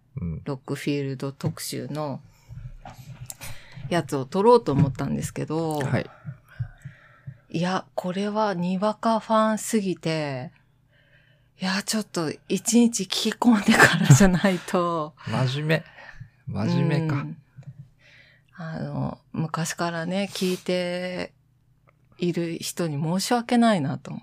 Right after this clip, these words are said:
Speaker 2: って。
Speaker 1: 昔からこのジェイピーワイレディオを聞いてくれてる人たちに。
Speaker 2: 違う違う違う違う。<laughs> ク-、クイーンを、クイーンを。
Speaker 1: クイーンね。
Speaker 2: そうそうそう。
Speaker 1: クイーンファンの方々にね。
Speaker 2: うん。
Speaker 1: あんた偉いですね。そうやってちゃんと子さんのファンを立てるっていうね。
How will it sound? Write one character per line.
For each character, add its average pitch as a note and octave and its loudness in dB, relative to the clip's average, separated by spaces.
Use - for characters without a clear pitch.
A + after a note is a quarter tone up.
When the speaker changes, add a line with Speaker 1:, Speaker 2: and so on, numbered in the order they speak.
Speaker 2:
っ - -20
て。 D#3+ -14
Speaker 1:
昔 G2 -4
か - -4
ら E2+ -2
こ - -6
の F#2 0
ジ G#2+ 4
ェ - 6
イ G#2+ 6
ピ A2 2
ー G#2 4
ワ G2+ 4
イ G2+ 4
レ G#2 4
デ F#2 2
ィ E2+ 2
オ F2 0
を F2+ -2
聞 - -2
い G#2+ 0
て A2 4
く A2 4
れ G#2+ 4
て G#2 0
る G2+ 0
人 - 0
た F#2 2
ち - -4
に。 F2 -4
Speaker 2:
違 - -6
う - -10
違 - -2
う G#3 4
違 - -
う G3+ 6
違 G#3+ 8
う。 B2+ -4
<laughs> F4 2
ク-、 G3+ 8
ク G3 10
イ F#3 10
ー F3+ 6
ン B2+ -2
を、 - -8
ク D3+ 4
イ - 8
ー C3+ 10
ン B2 4
を。 - 4
Speaker 1:
ク A2+ 4
イ - 4
ー - 4
ン - -
ね。 - -
Speaker 2:
そ C#3 -2
う - -6
そ C#3 -8
う - -
そ C3+ -6
う。 C#3 -10
Speaker 1:
ク - 2
イ C3+ 6
ー B2 2
ン - -4
フ B2+ 2
ァ C3 6
ン G#2+ 0
の F2+ -2
方 A2 0
々 E2+ -4
に - -10
ね。 F3 -4
Speaker 2:
う - -4
ん。 D#3 -4
Speaker 1:
あ D#3 -4
ん D#3 -4
た C#3 -4
偉 C3+ -2
い G3 -4
で A2 -4
す - -8
ね。 G#2 -4
そ A#2 -4
う - 0
や G#2+ 0
っ - -10
て G#2 -4
ち - -6
ゃ G#2+ -2
ん G#2 -6
と F#2+ -4
子 - -4
さ G#2+ -2
ん F2+ -2
の F#2 -2
フ G#2+ -6
ァ G#2 2
ン F2 0
を - -6
立 - -6
て F#2 -2
る E2+ -2
っ E2 -6
て - -14
い - -8
う - -14
ね。 G2 -8